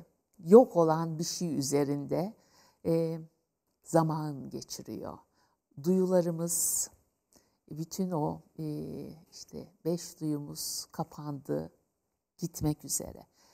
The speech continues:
Bunları örnek olarak vermemiz lazım ki gençliğe.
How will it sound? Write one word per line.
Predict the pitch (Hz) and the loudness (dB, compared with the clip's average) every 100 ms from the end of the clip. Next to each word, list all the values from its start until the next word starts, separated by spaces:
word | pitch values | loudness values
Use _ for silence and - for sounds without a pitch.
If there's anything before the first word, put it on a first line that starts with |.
| _ _ _ _ _ - | _ _ _ _ _ -20
Bunları | 156 165 202 214 240 262 254 | -16 -4 -2 2 2 2 2
örnek | 190 196 233 247 | 4 4 2 2
olarak | 196 180 185 - | 2 2 0 2
vermemiz | 180 185 190 196 190 185 | 6 6 6 0 -2 2
lazım | 190 196 339 | 2 2 -4
ki | - 165 151 - | 0 0 0 0
gençliğe. | 160 160 139 - 156 147 143 147 | 0 2 2 0 2 2 2 -4